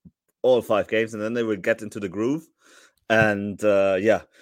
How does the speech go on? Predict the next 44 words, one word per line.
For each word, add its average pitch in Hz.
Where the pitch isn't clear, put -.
The 123
other 143
one 156
in 131
the 120
East 180
I 131
like 139
the 127
most, 143
which 117
I, 110
has 113
the 123
most 127
potential -
underdog, 131
I'm 156
a 160
bit 143
biased 120
as 110
well, 113
is, -
could 147
be 131
New 127
York 117
City, 135
because 107
I 101
just -
love 104
Julian 110
Fernandez, 117
and 95
I 90
think -
he's 87
so -
good. 117
He's 98
gonna 101
be 98